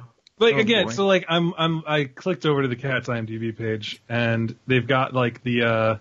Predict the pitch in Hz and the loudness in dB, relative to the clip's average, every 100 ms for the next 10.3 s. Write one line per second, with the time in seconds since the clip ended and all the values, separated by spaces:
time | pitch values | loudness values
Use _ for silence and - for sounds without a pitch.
0 | _ _ _ _ _ _ _ _ - 113 | _ _ _ _ _ _ _ _ -8 -2
1 | 120 113 120 156 170 - 160 160 147 135 | -2 -2 -4 0 0 2 2 2 2 0
2 | 131 120 110 - 156 151 139 131 123 123 | 2 0 -4 0 2 2 2 2 0 -4
3 | 120 110 120 117 110 107 113 - 127 120 | -6 -4 -2 -2 -2 -6 -4 0 0 4
4 | 165 160 151 143 139 139 - 147 131 139 | 4 6 6 4 2 -2 -4 -4 0 2
5 | 135 127 120 117 143 139 135 127 123 127 | 4 4 2 0 0 0 0 0 0 0
6 | 135 127 120 - 135 117 113 - - _ | 2 2 0 0 2 2 -2 -16 -18 _
7 | _ _ _ _ _ - 139 143 139 123 | _ _ _ _ _ -4 -2 2 0 0
8 | - 135 135 - 131 120 117 123 - 131 | 0 2 2 0 0 2 0 -6 -4 0
9 | 127 110 107 - 135 147 139 123 123 - | 0 -2 -6 -4 -2 0 0 -2 -6 -4
10 | 147 123 123 | -2 -2 -6